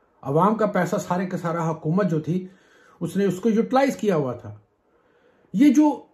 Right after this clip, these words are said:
माफिया, मैं इसको political party नहीं कहता, जरदारी हो या नवाज शरीफ हो, ये एक खानदानी माफिया है। इन्होंने नाम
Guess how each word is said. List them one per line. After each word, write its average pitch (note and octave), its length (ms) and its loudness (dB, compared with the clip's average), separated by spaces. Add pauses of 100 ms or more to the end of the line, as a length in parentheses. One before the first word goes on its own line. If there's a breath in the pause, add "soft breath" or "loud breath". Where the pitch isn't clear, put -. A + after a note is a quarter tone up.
(600)
माफिया, D3+ 800 2
मैं G3+ 380 -4 (120)
इसको A#3+ 220 -4
political F#3+ 500 0
party G#3 340 0
नहीं C4 160 2
कहता, B2+ 480 -2 (120)
जरदारी C3+ 540 -2
हो C4+ 560 -2 (180)
या B3+ 140 0
नवाज E3 380 2
शरीफ C3 320 -8
हो, G#2 220 -10 (600 soft breath)
ये A#3 100 4
एक B3+ 280 0
खानदानी A#3 720 2
माफिया D3+ 460 0
है। - 160 -16 (180)
इन्होंने C4 280 2
नाम G#3 500 2